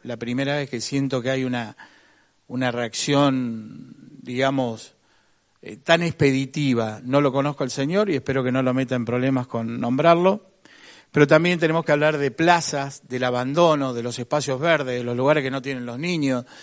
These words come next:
de que el niño ve más en una plaza tomar alcohol que la cantidad de juegos. Los discapacitados no tienen espacio ni en el colectivo, ni en las plazas,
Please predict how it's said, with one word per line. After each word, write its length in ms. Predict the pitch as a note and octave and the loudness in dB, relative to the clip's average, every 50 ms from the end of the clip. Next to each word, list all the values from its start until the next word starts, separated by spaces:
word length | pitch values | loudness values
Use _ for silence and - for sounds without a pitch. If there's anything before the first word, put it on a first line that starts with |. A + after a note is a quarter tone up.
| - - - - - _ | -20 -20 -20 -20 -14 _
de 120 | - C#3 B2+ | -6 -4 0
que 80 | D#3 | 0
el 160 | D3+ D3 D#3 F3 | 2 2 4 6
niño 520 | F#3+ G3+ G3+ G3+ G3 G3+ G3+ G3 F#3+ G3 - - - - _ _ _ _ _ | 6 6 8 6 6 6 6 6 4 2 -2 -12 -20 -20 _ _ _ _ _
ve 260 | C#3 C3+ D#3+ F3 F#3 | 2 6 8 8 8
más 480 | F3+ F#3+ F#3+ F#3 F3 E3 - - - - - | 8 8 6 6 4 2 -2 -6 -8 -4 -4
en 120 | D3 D#3 | 0 0
una 220 | E3+ F3+ F3 E3+ - | 2 4 4 4 4
plaza 440 | F3 F3 F3 E3 - - D#3 C#3 | 4 4 4 4 2 0 -2 -2
tomar 320 | A#2+ - D3 D#3 E3+ F3+ F3 | 2 2 4 6 6 8 8
alcohol 580 | D#3+ D3 C#3 - E3+ E3+ F3+ G3+ G#3+ A3+ A3+ - - _ _ _ _ _ _ _ _ _ | 6 6 4 6 8 8 8 8 6 2 -4 -8 -18 _ _ _ _ _ _ _ _ _
que 120 | - C3+ | -4 -2
la 100 | C3+ C3 | 0 0
cantidad 400 | B2 C#3 C3+ B2 C3+ C#3 D3 C#3+ | 0 0 -2 0 0 2 2 4
de 100 | C#3 C3+ | 2 2
juegos. 600 | B2 - - B2+ A#2+ A#2 A#2 A2+ A2 A2+ A#2 - _ _ _ _ _ | 0 -2 0 0 2 2 0 -2 -4 -8 -12 -16 _ _ _ _ _
Los 200 | - - C#3+ C#3+ | -6 -2 -2 -2
discapacitados 1000 | D3 C#3 - D#3 C#3+ D3+ D3 C#3 - D3+ C#3+ - F3 F3 F3+ F#3 F#3 F3+ F3 - _ _ _ _ _ _ _ - | -2 -2 -2 -2 0 0 -2 -2 -4 -2 2 4 6 6 6 4 2 0 -4 -10 _ _ _ _ _ _ _ -10
no 200 | D3 D3 D#3 D3+ | -6 -6 -4 -4
tienen 320 | E3 E3 D#3+ D#3+ D3 C#3 | -4 -4 -2 -2 -2 -4
espacio 420 | C3+ C3+ - D3+ C#3 B2 - C#3+ | -4 -2 -2 -2 -2 -2 -2 -4
ni 120 | B2 B2 B2+ | -6 -4 -4
en 80 | B2+ | -6
el 100 | B2+ B2 | -6 -6
colectivo, 540 | A#2+ C3+ C3 C3 A#2+ - - D#3+ D#3 D#3+ D#3 | -4 -4 -6 -6 -8 -8 -6 -4 -2 -2 -2
ni 80 | C#3 B2+ | -2 -4
en 80 | B2 | -4
las 100 | A#2+ A#2 | -6 -8
plazas, 560 | - - D3+ D#3+ D#3 D3+ - - D3 C#3 C#3 | -8 -4 -2 0 0 0 -2 -4 -4 -4 -4